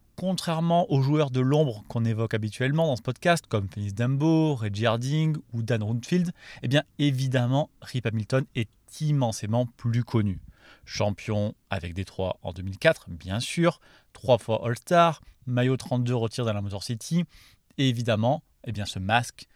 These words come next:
ce fameux masque qui a beaucoup fait pour la notoriété de Rip. Mais si vous pouvez le reconnaître bien d'un coup d'œil grâce à ce masque entre autres, est-ce que vous connaissez réellement Richard Rip Hamilton ?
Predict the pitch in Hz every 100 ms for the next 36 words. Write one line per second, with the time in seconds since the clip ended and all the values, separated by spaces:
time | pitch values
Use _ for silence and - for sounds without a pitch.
0 | _ - - - 110 104 95 98 131 -
1 | - - - 104 107 120 107 107 - 101
2 | 139 - 98 92 101 104 113 117 165 113
3 | 98 - - - - - _ _ _ _
4 | _ _ _ _ _ _ - 147 190 247
5 | _ _ _ - - - 196 160 147 151
6 | 160 135 - 139 135 - 104 107 - 107
7 | 123 120 127 123 127 107 _ _ _ -
8 | - 98 101 - 117 104 - - 110 -
9 | 220 - - _ - - _ - 208 -
10 | 120 107 - 135 127 - 123 - 107 101
11 | 107 135 180 - 101 123 - 117 135 -
12 | - 110 - 123 - _ _ - 117 104
13 | - -